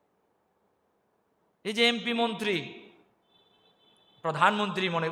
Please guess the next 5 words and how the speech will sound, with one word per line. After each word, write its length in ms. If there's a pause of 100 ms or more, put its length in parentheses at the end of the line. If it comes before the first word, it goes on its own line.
বলেন, 240 (520)
চেয়ারম্যান 460
বলেন, 280 (1080)
এই 140
পৃথিবীতে 840